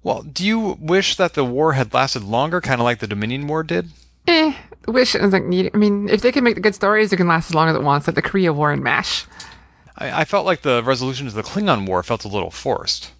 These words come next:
Speaker 2: It did. It could have gone longer, could have gone more episodes, or we could have just had a longer episode. The last few episodes of the season were kinda short.
Speaker 1: I felt like the season could have been more than fifteen episodes.
Speaker 2: Yeah.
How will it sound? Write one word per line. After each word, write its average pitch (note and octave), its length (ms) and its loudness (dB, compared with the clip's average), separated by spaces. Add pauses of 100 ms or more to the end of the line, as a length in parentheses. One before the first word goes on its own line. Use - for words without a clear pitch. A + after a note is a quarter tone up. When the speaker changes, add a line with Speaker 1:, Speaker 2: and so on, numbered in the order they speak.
(100)
Speaker 2:
It A#3 180 0
did. G3 180 -6
It E3 80 -8
could D4 100 -2
have D4 80 -4
gone G3+ 160 -2
longer, F#3 500 0 (340)
could - 100 -2
have G#3 80 0
gone G3+ 120 4
more F3+ 140 4
episodes, F#3 400 0
or F#3+ 60 4
we G3 60 2
could C4 100 2
have A#3 80 2
just G3+ 120 0
had A3 100 4
a G#3 60 4
longer F#3 340 2
episode. F3+ 380 0
The - 60 -6
last F#3 260 0
few C4 100 -2
episodes G#3 440 2
of G3 80 2
the G#3 80 2
season F3+ 360 0
were D#3+ 80 0
kinda G#3+ 220 -2
short. - 380 -2 (180)
Speaker 1:
I D#3 120 0
felt G3 240 0
like E3+ 180 0
the C#3 80 -4
season C3+ 360 -2
could B2 120 -2
have G#2+ 60 0
been G#2+ 120 -2
more G#2 180 0
than G2+ 120 -2
fifteen G2+ 300 -6
episodes. - 540 -4 (380)
Speaker 2:
Yeah. E3+ 260 0